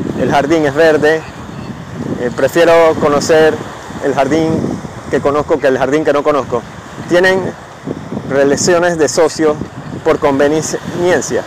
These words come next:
si, si tienen algún tipo de socio. Y la mitad de ustedes ha-, han, les han robado por, por sus socios, especialmente de, de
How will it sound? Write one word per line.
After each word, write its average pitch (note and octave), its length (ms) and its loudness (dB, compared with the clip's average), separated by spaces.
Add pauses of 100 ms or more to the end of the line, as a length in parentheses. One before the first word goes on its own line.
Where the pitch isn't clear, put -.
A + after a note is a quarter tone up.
(460)
si, C3+ 280 0
si C3+ 160 -2
tienen D#3 260 0
algún C3+ 340 0
tipo D3 240 2
de B2 80 4
socio. A#2 320 0 (640)
Y C#3 100 0
la C#3 120 2
mitad C3+ 240 2
de F#3+ 60 4
ustedes C#3 580 2 (720)
ha-, C#3+ 400 0
han, C#3 360 -2
les C3+ 100 0
han D#3 160 0
robado D#3 480 6 (840)
por, D#3 200 4 (140)
por E3 160 2
sus E3 240 0
socios, C3 400 0 (1200)
especialmente D#3 640 0
de, C#3 360 2
de A2+ 60 -2